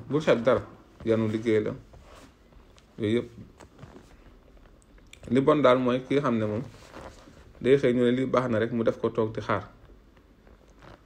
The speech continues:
Waaw, boobaa, euh, digaluñ ko moom loolu. Liñ ko digal mooy, euh, na liggéey ba pare mu ñaan Yàlla barkeel li muy liggéey. Ndax saaba yi bi ñu,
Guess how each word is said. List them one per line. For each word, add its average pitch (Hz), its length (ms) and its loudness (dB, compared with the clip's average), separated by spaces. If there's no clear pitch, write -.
Waaw, 107 200 -12
boobaa, 107 380 2
euh, - 720 -14
digaluñ 123 420 2
ko 123 100 0
moom 107 220 -2
loolu. 101 280 -4
Liñ 110 160 -8
ko 107 80 -4
digal 104 240 -2
mooy, 101 200 -6
euh, 104 60 -10
na 107 80 -4
liggéey 110 300 2
ba 107 100 0
pare 107 200 -2
mu 104 120 -4
ñaan 101 220 -6
Yàlla 101 240 -4
barkeel 104 380 -2
li 104 60 -6
muy 104 140 -4
liggéey. 101 320 -6
Ndax 120 200 -2
saaba 139 340 6
yi 127 100 4
bi 127 140 -2
ñu, 147 280 -2